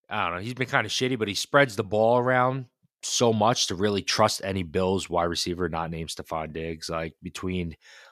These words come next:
Cole Beasley, uh, Gabriel Davis, Dawson, uh, Knox now back. There's just, I don't know, you just,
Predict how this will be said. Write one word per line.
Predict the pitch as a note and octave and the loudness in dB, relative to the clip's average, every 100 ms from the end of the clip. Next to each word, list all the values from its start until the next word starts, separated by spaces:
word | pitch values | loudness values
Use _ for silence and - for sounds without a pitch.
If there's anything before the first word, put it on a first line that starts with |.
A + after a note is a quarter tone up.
| _ | _
Cole | - G2+ F#2 E2 | 0 2 2 0
Beasley, | G#2+ G#2+ G#2 F#2+ G2 F#2+ F2+ E2+ E2+ | 2 4 4 2 2 2 2 2 0
uh, | E2+ E2 E2 D#2+ D#2+ - _ _ _ | 0 0 0 0 -4 -10 _ _ _
Gabriel | - G#2+ G#2 G2+ | 2 2 4 2
Davis, | F#2 G#2 G#2 F#2 F#2+ F#2 - | 4 4 4 2 0 0 -2
Dawson, | - G#2 G#2+ - G#2+ G2+ | 2 6 6 6 2 2
uh, | - G2 G2 | 0 2 2
Knox | G2 G#2+ G2+ - | 4 4 4 2
now | G2 F2+ F2 | 0 2 2
back. | E2+ F2 E2+ - - _ _ _ _ | 2 0 0 -4 -16 _ _ _ _
There's | - G2+ | -4 0
just, | B2 A2 - - _ - | 0 2 -2 -6 _ -2
I | G#2+ | 2
don't | |
know, | A2+ | 4
you | F#2 | 2
just, | F2+ G#2+ - | 0 -2 -2